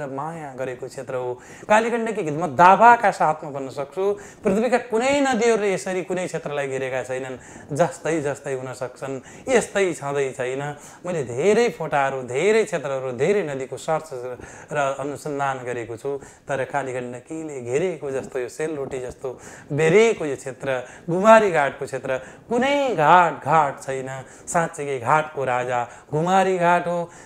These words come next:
र देवताका राजा स्वयं नारायण हुन्। त्यही तरिकाले यो घाटको राजा यो घुमारी घाट हो। त समादरणीय श्रद्धालु भक्तजन,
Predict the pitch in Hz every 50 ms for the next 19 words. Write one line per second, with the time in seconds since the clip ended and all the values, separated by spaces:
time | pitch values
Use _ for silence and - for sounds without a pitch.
0 | - - 147 139 147 147 139 127 - 175 170 170 160 143 131 123 123 120 120 120
1 | 120 117 113 - - 139 135 127 123 113 113 117 120 120 123 143 151 147 151 147
2 | 147 143 143 135 - - - - - - - 196 226 254 262 214 185 220 202 202
3 | - 185 170 160 151 143 135 131 123 123 123 - - - - - - - 127 135
4 | 165 165 165 - 143 131 127 120 120 117 120 113 113 113 - - - - - -
5 | 147 135 123 110 120 123 143 151 147 135 117 110 98 - 113 110 107 - - -
6 | - _ _ - - - - - - - - - 160 - 180 180 175 175 170 156
7 | 165 180 180 196 190 170 - - 147 131 139 139 135 135 131 120 127 123 - 135
8 | 127 131 123